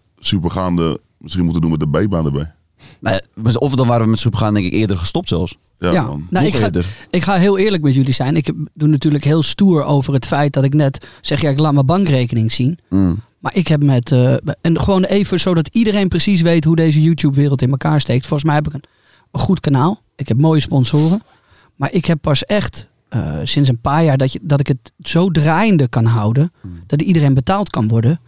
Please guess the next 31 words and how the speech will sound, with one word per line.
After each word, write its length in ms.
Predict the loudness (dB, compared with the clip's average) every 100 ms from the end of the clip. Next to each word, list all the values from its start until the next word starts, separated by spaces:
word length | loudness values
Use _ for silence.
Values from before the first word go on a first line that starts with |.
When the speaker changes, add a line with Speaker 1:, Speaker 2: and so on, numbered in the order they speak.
| _ _ _ -2
Speaker 3:
En 120 | 2
er 80 | 4
zijn 280 | 4 4
maanden 340 | 4 4 2 2
nog 140 | 2
steeds 460 | 0 0 0 -2 -4
waarop 240 | 0 2 2
ik 100 | 0
mezelf 320 | 2 0 2
niet 200 | 2 2
kan 180 | -2 0
uitbetalen, 720 | 0 0 0 -2 -2 -4 -4 _
Speaker 2:
Ja, 140 | -4 0 0
ja, 160 | 0
ja. 140 | 0 -2 -6 -4
Speaker 3:
omdat 320 | 0 2 0
er 60 | -2
gewoon 280 | 0 2
niet 180 | 2 0
genoeg 280 | 0 2 2
binnenkomt. 600 | 2 0 0 -2 -6 -12 -20 _ -4
Speaker 2:
Ja. 220 | -2 -2 _ _ -2
Speaker 3:
Dus 260 | 0 0 -2
ik 280 | -4 0 0
doe 100 | 2
wel 120 | 2
heel 160 | 2
stoer 280 | 0 2 2
over 140 | 2 2
die 100 | 0
bankrekening. 760 | 0 0 0 0 0 0 -2